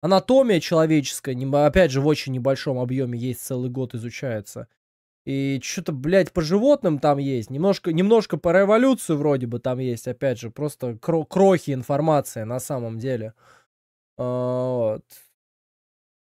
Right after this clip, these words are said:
Я даже не вижу, в каком смысле это все опасно для верующих, и, ну, людей, которые антиэволюционистских взглядов придерживаются. На са-, на самом деле,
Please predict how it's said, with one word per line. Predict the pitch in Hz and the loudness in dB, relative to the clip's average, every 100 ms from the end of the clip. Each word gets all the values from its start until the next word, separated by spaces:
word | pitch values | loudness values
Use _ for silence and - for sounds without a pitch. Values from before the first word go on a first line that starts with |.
| - | 0
Я | 208 247 | 4 6
даже | 262 196 | 6 4
не | 247 | 2
вижу, | 311 233 | 2 2
в | |
каком | 220 196 233 | 0 2 2
смысле | - 208 285 214 | 2 0 2 2
это | 208 | 0
все | - 214 | 2 4
опасно | 180 139 185 170 - 127 110 | 4 4 4 4 0 -8 -8
для | 117 131 139 143 127 123 | -6 -2 2 2 2 0
верующих, | 160 247 190 - - 110 - | 0 2 0 -2 -8 -12 -12
и, | 127 117 117 117 120 120 | -12 -10 -10 -12 -12 -10
ну, | 127 120 | -8 -8
людей, | 113 123 143 127 | -8 -4 -4 -4
которые | 123 127 123 | -6 -6 -6
антиэволюционистских | 123 127 127 123 139 139 - 127 | -6 -10 -12 -10 -8 -8 -10 -8
взглядов | 147 135 117 | -4 -4 -6
придерживаются. | 135 147 240 165 | -8 -4 -4 -2
На | 156 | -2
са-, | 156 262 | 2 2
на | 190 | 4
самом | 180 262 269 196 | 4 4 4 2
деле, | 175 240 208 151 | 2 4 4 2